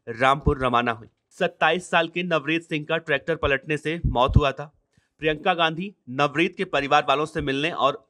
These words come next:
शोक जताने जा रही हैं। कांग्रेस की ओर से दी गई जानकारी के मुताबिक करीब साढ़े ग्यारह बजे नवरीत की शोक सभा में शामिल होंगी।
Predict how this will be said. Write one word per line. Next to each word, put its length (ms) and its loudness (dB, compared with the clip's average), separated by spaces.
शोक 280 2
जताने 320 -2
जा 140 0
रही 200 -4
हैं। 160 -16
कांग्रेस 300 2
की 80 -6
ओर 180 6
से 100 0
दी 120 -2
गई 140 2
जानकारी 420 2
के 120 -2
मुताबिक 500 2
करीब 280 0
साढ़े 380 2
ग्यारह 240 0
बजे 340 -6
नवरीत 400 -2
की 120 -6
शोक 240 -4
सभा 260 -2
में 140 -6
शामिल 380 2
होंगी। 260 -10